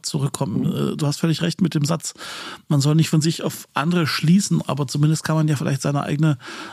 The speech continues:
Speaker 1: Erfahrung und seine eigene Gefühlswelt mitteilen. Und ich würd noch eine Sache an unsere geschätzten Hörerinnen und Hörer loswerden, die mir schon ein Anliegen ist.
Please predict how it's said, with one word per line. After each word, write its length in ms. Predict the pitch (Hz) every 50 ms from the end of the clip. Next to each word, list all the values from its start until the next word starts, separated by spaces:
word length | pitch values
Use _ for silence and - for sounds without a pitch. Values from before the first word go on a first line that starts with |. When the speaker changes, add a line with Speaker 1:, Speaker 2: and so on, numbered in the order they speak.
| - _ -
Speaker 1:
Erfahrung 440 | - 113 - - - - 160 165
und 80 | 160 151
seine 200 | 147 143 151 -
eigene 240 | - 139 - - -
Gefühlswelt 680 | 147 131 - - 175 165 - - 175 151 147 - - 190
mitteilen. 480 | 156 151 127 - - 131 135 151 139
Und 100 | 139 -
ich 100 | 131 127
würd 120 | - - -
noch 120 | 156 -
eine 280 | - - - 165 175 160
Sache 380 | 143 - 147 - 170 160 131 - - - - - - - - - _ _ -
an 100 | - -
unsere 440 | - 151 143 151 160 156 147 - -
geschätzten 580 | 208 190 - - 175 151 127 175 - - - 170
Hörerinnen 280 | 156 175 175 156 165 170
und 80 | 160 139
Hörer 320 | 156 170 165 165 185 - -
loswerden, 840 | 196 151 151 151 156 156 - - 214 175 165 165 165 165 156 - - -
die 160 | - 156 156
mir 320 | 151 151 151 151 165 175 165
schon 240 | - - 165 165
ein 60 | 156 156
Anliegen 440 | - 165 165 156 147 139 127 139
ist. 260 | 131 - 120 - -